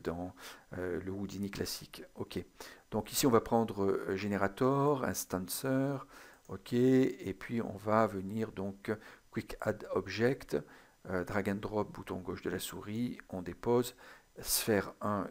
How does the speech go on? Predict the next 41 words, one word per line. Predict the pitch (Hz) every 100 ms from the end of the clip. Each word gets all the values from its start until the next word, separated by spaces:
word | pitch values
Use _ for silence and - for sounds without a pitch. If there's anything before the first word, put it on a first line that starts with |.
| -
euh, | 87 - -
ici, | 87 - 135 147 147 - - - -
ok, | - 120
et | 120 - 101 95
on | 82
vient | 82 107 104
donc, | 90 87 - -
euh, | 87
ici, | - - - 107 107 - - - - - -
euh, | 101 92 92 87 -
faire | - 117 104
apparaître, | 95 95 127 135
voilà, | 101 95 82
on | 92 95
a | 95
donc, | 95 92 -
euh, | 92
ici | 95 - 113 101
un | 92
champ | - 101 98
de | 95
sphère. | - - 120 147 151 - - - - -
Pourquoi ? | 98 -
Parce | 113 110
qu'on | - 113 107 104 104
est | 101
en | 107
mode, | 107 110 113 107 98
donc, | 90 92 90 -
euh, | 95 92 - - - - -
euh, | 90 87
indexing | 101 98 98 - - 95
mode, | 98 98 101 98
ici | 82 87 - 92
instance | 98 - 87
six, | - 139 107
distribution, | 110 95 - 92 92 - 143
plutôt | 139 - 127
le | 107
deuxième | 95 92 92
onglet, | 95 101 135